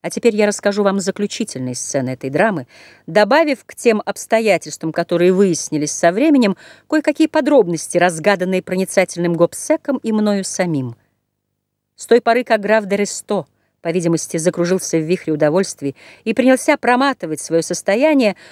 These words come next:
между супругами происходили сцены, скрытые от всех. Они дали графу основание еще больше презирать жену. Когда же он тяжело заболел и слег,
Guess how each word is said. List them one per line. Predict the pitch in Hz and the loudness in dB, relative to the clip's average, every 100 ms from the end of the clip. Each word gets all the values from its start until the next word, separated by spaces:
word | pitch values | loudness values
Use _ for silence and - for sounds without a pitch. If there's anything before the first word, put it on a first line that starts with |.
| - | -6
между | 220 285 247 | 2 2 2
супругами | - 269 - 349 311 294 | 0 -2 0 2 4 2
происходили | - 269 - 277 262 254 | 2 -2 0 0 2 -2
сцены, | - - - 185 165 165 | -4 -4 2 4 4 -2
скрытые | - - 285 - 196 226 | -6 -2 -2 -2 -4 -4
от | - | -8
всех. | - - 127 _ _ _ _ _ _ _ _ | -10 -8 -8 _ _ _ _ _ _ _ _
Они | 165 202 | -2 2
дали | 202 202 | 2 2
графу | 175 196 - 190 | 0 -2 0 -4
основание | - 190 185 180 180 | -2 -2 0 0 -4
еще | - 190 | -4 -4
больше | 180 165 - | -2 -2 -4
презирать | 160 170 170 160 156 | -6 -4 -2 -2 -2
жену. | 147 160 151 117 _ _ _ _ _ _ _ _ _ _ | -4 -4 -4 -6 _ _ _ _ _ _ _ _ _ _
Когда | 220 226 302 | 0 2 2
же | 311 | 4
он | 294 | 2
тяжело | 294 269 285 | 2 4 4
заболел | 262 262 285 349 247 | 4 2 2 2 2
и | 208 | 0
слег, | - 311 330 | 0 2 2